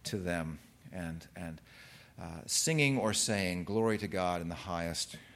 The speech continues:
Uh, Mary Ann, uh, my wife, is a flight attendant for United Airlines, and, uh, she did domestic flights, uh, years ago. She's not a big fan of domestic flights. She likes international flights, the big long ones.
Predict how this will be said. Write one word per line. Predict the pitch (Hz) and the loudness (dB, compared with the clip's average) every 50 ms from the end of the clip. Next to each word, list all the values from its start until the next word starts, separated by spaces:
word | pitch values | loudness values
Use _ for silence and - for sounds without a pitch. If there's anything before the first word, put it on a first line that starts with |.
| - - - - 87 | -20 -20 -16 -12 -10
Uh, | 87 87 87 85 82 80 - - - - - - - - - - - - - - - - - - - - - - | -8 -6 -6 -6 -8 -10 -14 -20 -20 -20 -20 -20 -20 -20 -20 -20 -20 -20 -20 -20 -20 -20 -20 -20 -20 -20 -6 0
Mary | 165 196 214 175 143 147 | 4 6 8 8 10 10
Ann, | 151 143 131 120 113 | 10 12 12 10 10
uh, | 110 104 101 98 | 8 6 4 4
my | 92 95 98 | 2 2 2
wife, | 101 104 104 107 104 117 | 4 4 4 4 2 0
is | 98 | -4
a | 95 | -6
flight | 87 - 120 113 113 113 | -4 0 2 4 4 4
attendant | 113 - 127 113 113 113 113 110 110 | 4 2 2 4 4 4 4 4 2
for | - - - - - - 104 98 98 95 | -2 -8 -12 -10 -8 -4 -2 -2 -2 -2
United | 92 92 95 95 98 107 117 127 123 107 98 | -2 -2 -2 0 2 4 4 4 4 2 0
Airlines, | 95 92 92 90 90 87 87 90 87 87 85 - - - | 0 0 0 0 0 -2 -2 -2 -4 -4 -4 -4 -4 -4
and, | - 95 92 90 90 90 90 95 | -4 -4 -2 -4 -4 -4 -4 -4
uh, | 92 90 90 92 87 - - - - - - - - - - - - - - - - - - - - | -4 -2 -2 -4 -6 -8 -14 -20 -20 -20 -20 -18 -18 -18 -18 -18 -18 -20 -20 -20 -20 -20 -20 -16 -8
she | - - - 147 143 | -4 0 0 2 2
did | 127 131 143 139 110 | 4 6 4 6 6
domestic | 127 120 120 131 143 - - 143 - | 6 6 6 6 6 4 2 0 0
flights, | - 139 127 123 127 139 - - - - - - - - - - - 143 | 4 8 10 10 10 10 6 4 2 2 0 0 -4 -8 -12 -12 -6 -4
uh, | 107 | -2
years | 104 107 113 135 160 160 143 | 2 4 6 8 8 8 6
ago. | 139 107 113 107 110 131 180 196 - - | 6 6 8 8 10 10 8 6 2 -2
She's | - - 147 | -6 -2 0
not | 180 | 2
a | 170 151 127 | 2 2 0
big | 107 | 0
fan | - - 127 120 110 | 0 2 4 4 4
of | 104 | 4
domestic | 85 101 95 92 87 - - 104 | 2 2 0 0 -2 -2 -4 -6
flights. | - 107 107 139 190 - - - | 0 2 2 2 4 2 0 0
She | - | 0
likes | 98 98 95 95 - - | 0 -2 -2 -2 -2 -4
international | - 110 104 104 107 113 127 143 - - 131 | -4 -2 0 0 2 2 0 0 -2 -4 -6
flights, | 120 - 139 131 131 131 127 - | -4 0 2 4 4 4 2 -2
the | - - 113 | -4 -4 -2
big | 113 117 113 | -2 -2 0
long | 107 110 120 123 127 123 120 | 2 4 4 6 6 6 4
ones. | 120 120 120 120 117 - - - | 4 4 4 2 2 0 -2 -2